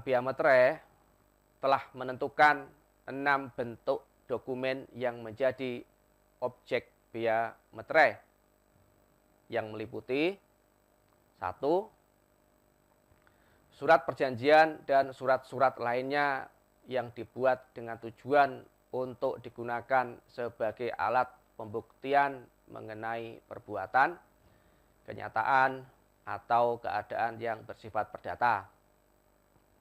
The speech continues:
Kedua, akta-akta notaris termasuk salinannya. Ketiga, akta-akta yang dibuat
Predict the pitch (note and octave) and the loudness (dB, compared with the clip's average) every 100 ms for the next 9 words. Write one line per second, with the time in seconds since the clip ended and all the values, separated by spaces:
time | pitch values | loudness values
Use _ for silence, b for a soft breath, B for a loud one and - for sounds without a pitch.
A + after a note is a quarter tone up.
0 | _ _ _ _ _ _ A#2 A#2+ A#2 C#3 | _ _ _ _ _ _ -12 -2 4 6
1 | G3 - _ _ _ _ _ _ _ _ | 6 2 _ _ _ _ _ _ _ _
2 | _ _ _ _ _ A2+ - - C3+ C#3+ | _ _ _ _ _ -6 -2 2 4 2
3 | C3+ - C3+ C3 B2+ A#2+ A#2+ D#3 - - | -2 2 4 4 2 2 2 0 -2 -16
4 | _ _ A#2 A2+ A2 - C3+ - _ _ | _ _ -10 -6 -6 -2 -6 -6 _ _
5 | _ - B2+ C3+ D3 D#3+ D#3+ G2 - _ | _ -2 2 2 2 0 -2 -6 -12 _
6 | _ _ _ _ _ _ _ _ _ _ | _ _ _ _ _ _ _ _ _ _
7 | _ _ D3+ A3+ C#3+ C3+ F3+ - _ _ | _ _ -6 -2 4 4 4 -2 _ _
8 | _ _ _ _ _ _ _ _ _ _ | _ _ _ _ _ _ _ _ _ _
9 | - - - A#3 B2+ - - D3 D#3 D#3 | -10 -10 -4 2 2 0 6 8 8 6
10 | B2+ A#2+ A#2 A#2+ C3 B2+ | 0 -2 -12 2 4 4